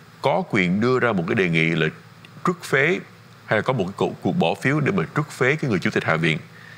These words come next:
Thì dĩ nhiên rằng là thí dụ như là khi một người mà đưa ra cái đề nghị này thì nguyên Hạ viện sẽ phải bỏ phiếu. Dĩ, dĩ nhiên là phe Dân Chủ họ sẽ bỏ phiếu cho, ờ, người của họ, đó là Kevin Jeffrey. Và phe Cộng hòa, nếu mà chỉ cần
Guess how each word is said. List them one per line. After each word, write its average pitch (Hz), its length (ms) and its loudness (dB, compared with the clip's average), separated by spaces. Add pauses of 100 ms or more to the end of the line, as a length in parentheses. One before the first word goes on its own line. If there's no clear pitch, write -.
(100)
Thì 95 80 2
dĩ 87 140 4
nhiên 135 280 2
rằng 90 240 2
là 82 100 2
thí 127 120 0
dụ 113 60 2
như 95 320 4
là 82 180 2 (360)
khi 113 160 0
một 92 320 0
người 90 280 2
mà 82 160 2
đưa 107 280 2
ra 104 200 2
cái 117 120 -4
đề 92 140 2
nghị 82 160 2
này 87 200 2 (480)
thì 82 100 0
nguyên 95 240 2
Hạ 85 180 2
viện 82 220 2
sẽ 98 220 -2
phải 95 200 -2
bỏ 92 160 2
phiếu. 131 220 0 (140)
Dĩ, - 100 -2 (100)
dĩ 95 140 2
nhiên 120 200 0
là 90 60 2
phe 107 160 2
Dân 101 220 0
Chủ 85 240 0
họ 95 140 0
sẽ 101 140 0
bỏ 85 120 2
phiếu 117 260 0 (120)
cho, 90 340 2 (480)
ờ, 87 140 0
người 90 240 2
của 123 140 -2
họ, 85 320 2
đó 101 80 2
là 95 120 2
Kevin 92 320 0
Jeffrey. 107 340 2 (800)
Và 85 180 2
phe 123 280 2
Cộng 98 220 0
hòa, 92 360 2
nếu 110 200 2
mà 117 120 0
chỉ 120 140 0
cần 87 380 0